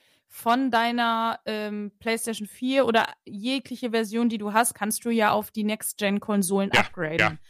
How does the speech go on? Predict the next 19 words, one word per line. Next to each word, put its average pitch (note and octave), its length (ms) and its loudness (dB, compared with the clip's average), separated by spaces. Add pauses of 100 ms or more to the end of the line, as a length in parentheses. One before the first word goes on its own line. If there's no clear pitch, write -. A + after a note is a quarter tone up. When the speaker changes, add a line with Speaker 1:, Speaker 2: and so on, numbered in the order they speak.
(100)
Speaker 1:
Du G#3 60 -2
musst A#3 300 4
also A3+ 240 2
nicht C4 300 -2
wie B3 60 -6
bei G#3+ 120 0
vielen B3 260 -4
anderen A3 240 -2
plötzlich A3+ 380 -6
zehn G#3+ 180 -2
Euro G3+ 260 0
zahlen, F3+ 340 0
damit F#3+ 280 2
du G3 80 -6
diese F3+ 280 -6
Version F#3 320 2
Speaker 2:
Ja. - 20 2
Speaker 1:
spielen A#3+ 260 2
kannst. A#3 360 0